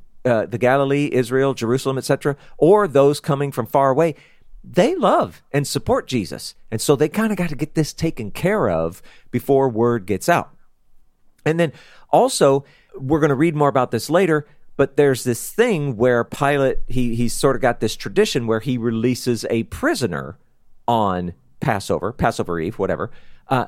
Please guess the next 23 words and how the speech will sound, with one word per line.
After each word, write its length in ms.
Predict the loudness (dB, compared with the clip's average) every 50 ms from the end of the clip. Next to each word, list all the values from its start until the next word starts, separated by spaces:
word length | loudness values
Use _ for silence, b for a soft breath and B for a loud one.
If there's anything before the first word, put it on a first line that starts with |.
| -2 -2
and 140 | -2 -2
so 240 | 0 2 4 4 4
a 20 | 4
lot 220 | 0 0 -2 -2
of 60 | -2
people 240 | -2 -4 -2 -2 -2
are 60 | -2
gonna 340 | 0 2 2 2 2 2 -2
be 180 | -2 -2 -4 -4
showing 480 | -4 -4 -2 0 0 0 0 0 0
up 200 | 0 0 -2 -4
for 220 | -6 -2 -2 -2 0
that 420 | 2 0 0 0 0 -4 -8 -12 -8 -2
at 320 | 0 0 0 0 -2 -4
Pilate's 400 | -4 -2 0 0 0 0 2 2
headquarters 600 | 2 2 2 0 0 0 -2 -2 -2 -2 -4 -6 -10 b b b b b
for 160 | b -2 0 2
that 200 | 2 2 2 2
as 100 | 0 2
well. 280 | 2 2 2 0 -2 -6 b b b b b
And 140 | -6 -2 0
so 200 | 4 4 4 4
they're, 200 | 4 2 0